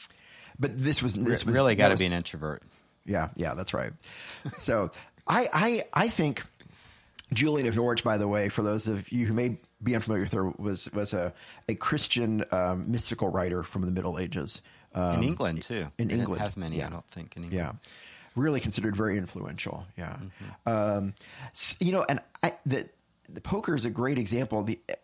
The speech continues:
Speaker 1: I thought of some other examples that, uh, in my, in my own experience, kind of in thinking about, you know, the necessity of feedback to games.
Speaker 2: Mm-hmm.
Speaker 1: Um, and I don't,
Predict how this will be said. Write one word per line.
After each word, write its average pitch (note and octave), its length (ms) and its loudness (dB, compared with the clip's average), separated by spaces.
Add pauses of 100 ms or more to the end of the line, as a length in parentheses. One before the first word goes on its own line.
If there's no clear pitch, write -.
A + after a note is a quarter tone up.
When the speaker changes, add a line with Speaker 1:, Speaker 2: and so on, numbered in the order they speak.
(320)
Speaker 1:
I D3+ 140 2
thought C#3 200 2
of B2+ 60 2
some B2 120 2
other A#2+ 160 2
examples G#2+ 560 -2
that, - 260 -2 (580)
uh, - 60 -4 (1400)
in G#2+ 160 -2
my, G#2+ 240 0
in A#2 60 0
my A2 120 2
own B2 100 2
experience, G#2+ 480 -2
kind A2 180 -2
of F#2+ 60 -2
in F#2 60 -2
thinking A2+ 260 -4
about, G2 300 0
you A#2+ 60 -2
know, G2+ 140 -2 (460)
the - 240 -6
necessity G#2 480 -2
of F#2 80 -4
feedback - 600 -4
to G2 120 -4
games. F#2+ 420 -2 (720)
Speaker 2:
Mm-hmm. G#2+ 40 0
Speaker 1:
Um, A2 500 0 (1400)
and C#3 300 0
I C#3 80 2
don't, E3 260 -2